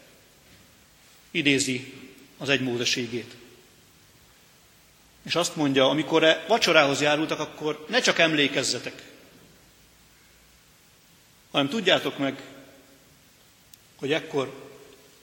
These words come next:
ténylegesen és igazán egyesülhettek is a Krisztussal.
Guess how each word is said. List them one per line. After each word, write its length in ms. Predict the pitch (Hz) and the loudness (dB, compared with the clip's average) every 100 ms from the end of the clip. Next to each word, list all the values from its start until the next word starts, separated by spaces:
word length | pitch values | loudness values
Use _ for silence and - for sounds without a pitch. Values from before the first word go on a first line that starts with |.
| - _ _ _ _ - | -20 _ _ _ _ 0
ténylegesen 600 | 185 196 202 190 - 202 | 2 4 2 2 -2 -4
és 240 | 190 - - | -4 -8 -6
igazán 600 | 180 147 120 117 123 - - - - - - _ - - | -2 0 -2 -6 -12 -18 -20 -20 -20 -20 -20 _ -20 -6
egyesülhettek 720 | 170 151 135 - 127 117 175 | -2 0 0 0 -4 -8 -10
is 100 | 135 | -8
a 60 | 127 | -6
Krisztussal. 600 | - 123 - 120 - 135 | -6 -8 -6 -6 -6 -8